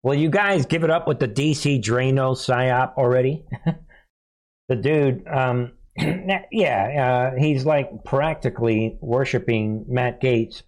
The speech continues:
and just get back with that, all right? Hard right. But, um, all right, folks, so they all are coming out calling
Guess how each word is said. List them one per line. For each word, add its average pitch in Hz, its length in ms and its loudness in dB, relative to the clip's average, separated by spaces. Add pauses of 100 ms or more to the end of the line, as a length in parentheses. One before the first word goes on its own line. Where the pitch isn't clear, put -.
and 117 600 -6 (200)
just 185 160 -4 (960)
get 185 80 -2
back 117 220 -2
with 90 100 -6
that, - 180 -10
all 120 60 -2
right? 185 220 -2 (1400)
Hard 160 200 0
right. 143 220 2 (840)
But, 147 180 -2
um, 151 280 0 (840)
all 226 80 4
right, 160 220 2
folks, 151 220 0
so 160 60 2
they 185 200 4
all 226 300 4
are 147 180 2
coming 160 320 0
out 147 300 0
calling 127 800 2